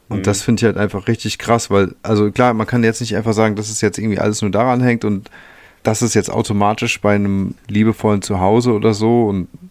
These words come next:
Speaker 1: einer gewissen sozialen Eingebundenheit und was auch immer was, ähm, dann automatisch zu guten Menschen führt, aber, ja,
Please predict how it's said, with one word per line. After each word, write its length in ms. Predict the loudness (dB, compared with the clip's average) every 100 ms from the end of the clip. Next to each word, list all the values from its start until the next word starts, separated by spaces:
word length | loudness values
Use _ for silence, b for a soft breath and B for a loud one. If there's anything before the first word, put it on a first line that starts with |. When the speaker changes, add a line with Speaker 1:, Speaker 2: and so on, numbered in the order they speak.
| -6
Speaker 1:
einer 100 | -4
gewissen 320 | -2 -2 -2
sozialen 400 | -6 0 0 0
Eingebundenheit 920 | 0 0 0 0 -2 -2 -2 0 -2 -4
und 120 | -4
was 140 | -4
auch 100 | -2
immer 200 | -2 0
was, 200 | 0 -2 -8 B B B B -6
ähm, 320 | -2 -2 -2
dann 220 | 0 0
automatisch 840 | 0 -2 0 2 2 0 -6 -6 -12 _ _ _
zu 160 | -8 -6
guten 240 | -6 -2
Menschen 340 | -2 0 -2 -6
führt, 360 | 0 2 2
aber, 360 | 0 0 0 -2 b b -8
ja, 140 | -8